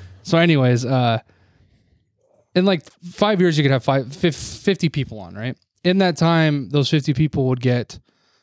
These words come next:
all introduced. You'd know all about 'em. Like, and then you'd be able to just make structured podcasts based off of 'em. And so it's like, I feel like we're,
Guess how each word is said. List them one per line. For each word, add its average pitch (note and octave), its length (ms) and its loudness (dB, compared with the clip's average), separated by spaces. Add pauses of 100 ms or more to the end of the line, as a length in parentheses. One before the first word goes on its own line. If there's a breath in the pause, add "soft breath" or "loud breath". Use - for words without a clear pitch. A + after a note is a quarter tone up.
(100)
all C#3+ 240 2
introduced. C#3 500 2
You'd B2 100 0
know B2 100 0
all B2 200 -2
about A2+ 320 -4
'em. C#3 180 -6 (640)
Like, A#2+ 260 -2 (220)
and C#3+ 140 0
then C3+ 100 4
you'd C3 140 4
be C3 100 4
able B2+ 180 2
to C3 120 -2
just A#2 200 -2
make A#2+ 160 0
structured A#2+ 640 -2 (180)
podcasts B2 480 0
based B2 220 -4
off A2 220 -6
of C#3+ 80 -6
'em. D3 100 -4
And C3+ 100 -2
so C3+ 120 -4
it's A#2+ 120 -6
like, A#2 240 -8 (800)
I C3+ 80 -6
feel D#3+ 200 0
like D#3 100 2
we're, C#3+ 180 2